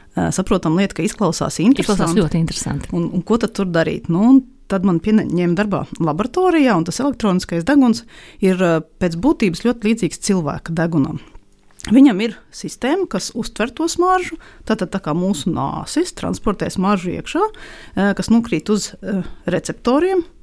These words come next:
Speaker 1: Degunā tie ir receptori.
Speaker 2: Tā kā sensoriņi sanāk.
Speaker 1: Jā, elektroniskam degunam tas ir sensori, un pēc tam ir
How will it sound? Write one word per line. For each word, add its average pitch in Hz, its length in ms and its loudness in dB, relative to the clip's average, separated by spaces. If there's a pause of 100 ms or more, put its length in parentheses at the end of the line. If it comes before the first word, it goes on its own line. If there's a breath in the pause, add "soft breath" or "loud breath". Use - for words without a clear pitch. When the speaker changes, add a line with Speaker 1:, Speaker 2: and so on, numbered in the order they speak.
(220)
Speaker 1:
Degunā 185 440 0
tie 165 220 -4
ir 147 80 -4
receptori. 233 500 0
Speaker 2:
Tā 185 80 2
kā 185 60 0
sensoriņi 170 580 0
sanāk. - 360 -6 (160 loud breath)
Speaker 1:
Jā, 214 420 2 (100)
elektroniskam 196 680 0
degunam 175 340 0
tas - 160 -6
ir 165 80 -2
sensori, 311 560 0
un 190 80 -2
pēc - 160 -4
tam 220 220 2
ir - 80 -6